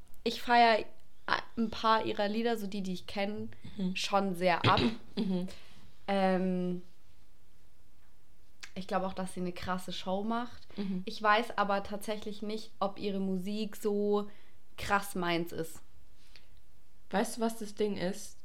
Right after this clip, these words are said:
Speaker 2: Taylor Swift hat die Entwicklung von Country
Speaker 1: Ich feier
Speaker 2: zu
Speaker 1: Country halt
Speaker 2: Pop.
Speaker 1: hart, gell? <laughs>
Speaker 2: Ich liebe Country.
Speaker 1: Ja,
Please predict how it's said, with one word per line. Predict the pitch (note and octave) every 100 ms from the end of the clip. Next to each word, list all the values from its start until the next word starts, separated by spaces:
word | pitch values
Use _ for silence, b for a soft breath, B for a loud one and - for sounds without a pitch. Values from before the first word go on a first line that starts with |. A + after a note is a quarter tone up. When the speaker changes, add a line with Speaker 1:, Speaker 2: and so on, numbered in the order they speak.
| -
Speaker 2:
Taylor | - G#3 A3+
Swift | A3+ A3+ A3+ - - G3
hat | G3+ G3 - -
die | A3
Entwicklung | F#3+ F#3 G#3 G#3+ A3+ A3
von | G#3+ - F#3 F#3 F3+ b b b -
Country | - G#3+ A3 - G#3 G#3 A3+ - -
Speaker 1:
Ich | -
feier | - F3+ E3+
Speaker 2:
zu | -
Speaker 1:
Country | A3 G3 G3
halt | F#3 F3
Speaker 2:
Pop. | F#3+
Speaker 1:
hart, | F3+ F#3 -
gell? | F#3+
<laughs> | F4+ - A4 - C5+ -
Speaker 2:
Ich | F#3 -
liebe | F3 F#3+ F3
Country. | - - -
Speaker 1:
Ja, | C5+